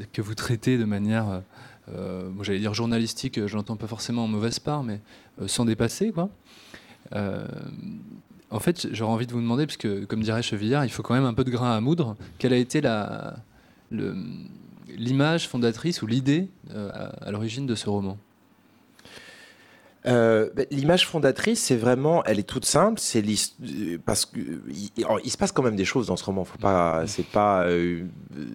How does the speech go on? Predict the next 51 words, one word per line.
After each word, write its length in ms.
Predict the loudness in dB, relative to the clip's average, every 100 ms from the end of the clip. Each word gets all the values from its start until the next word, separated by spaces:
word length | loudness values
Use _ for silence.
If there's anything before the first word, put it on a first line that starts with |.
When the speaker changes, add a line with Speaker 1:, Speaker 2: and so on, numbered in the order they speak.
| -8
Speaker 2:
cent 300 | 0 2 2
quatre-vingt-dix 480 | 0 0 0 0 -2
petites 320 | -6 -6 -2
pages 320 | 2 2 2
sur 320 | -4 -2 0 0
absolument 480 | 0 2 2 0
rien. 260 | 0 2 2
Les 100 | 2
livres 160 | -4 -6
ne 80 | -6
sont 160 | -4
jamais 240 | 0 2 2
sur 240 | 2 0
rien. 180 | 0 -4 -10 -20 -20 -20 -16 -4
Euh, 320 | 0 2 2
après, 320 | 0 0 -2 -4 _ _ _
tout 140 | -10 -2
dépend 280 | 0 0 -2
de 80 |
ce 60 | -2
qu'on 160 | -2 0
entend 320 | 0 0 0
par, 360 | 2 2 2
euh, 60 | -2
voilà, 280 | 0 0 -2
est-ce 100 | -6
que 100 | -8
vous 160 | -6
voulez 460 | -4 0 2 2 0
lire 260 | 0 0 0
des 320 | -2 -4 -4
grandes 320 | -4 -2 0 -2
aventures 560 | -2 -6 -6 -2 -2
avec 240 | 0 -4 -4
des 220 | -2 -2
héros 240 | 0 -2
magnifiques 580 | -2 -4 -8 -6 -6 -6
qui 140 | -10
explorent 400 | -10 -10 -4 -4
le 80 | -4
monde 180 | -8 -10
entier 600 | -10 -8 -4 -2 0 2
et 60 | 0
à 40 |
qui 180 | -2 -4
il 60 |
arrive 440 | -2 -2 -2 -2 -4
mille 160 | -4
péripéties 500 | -4 -4 -4 -6 -4
par 180 | -4 -2
page, 320 | 2 2 0